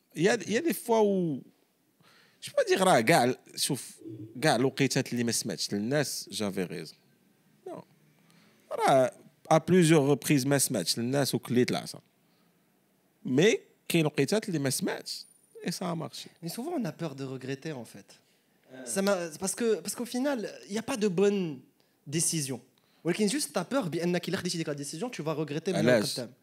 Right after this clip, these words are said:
Speaker 1: علاش؟ Réfléchis, علاش؟
Speaker 2: On fait pas confiance, on fait pas confi-, <laughs> on fait pas confiance à nos, زعما.
Speaker 1: Ah.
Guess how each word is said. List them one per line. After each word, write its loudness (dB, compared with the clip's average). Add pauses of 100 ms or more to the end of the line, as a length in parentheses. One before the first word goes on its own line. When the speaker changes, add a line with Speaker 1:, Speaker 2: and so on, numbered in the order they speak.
(100)
Speaker 1:
علاش؟ -6 (1200)
Réfléchis, -4
علاش؟ -10 (1700)
Speaker 2:
On -6
fait -2
pas 2
confiance, 0 (260)
on -10
fait -6
pas -6
confi-, -10 (560)
<laughs> -10
on 0
fait 4
pas 2
confiance 0
à 0
nos, 0 (140)
زعما. -2 (260)
Speaker 1:
Ah. -12